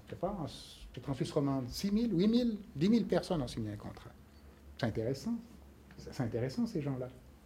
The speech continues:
C'est mettre l'accent sur certains messages clés.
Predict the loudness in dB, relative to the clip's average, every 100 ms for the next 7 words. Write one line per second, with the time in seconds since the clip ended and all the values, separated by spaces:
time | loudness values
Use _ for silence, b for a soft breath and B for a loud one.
0 | -20 -20 -12 -10 -10 -16 b b b b
1 | b b 8 10 10 8 6 6 2 2
2 | 2 0 2 4 4 4 4 4 4 4
3 | 4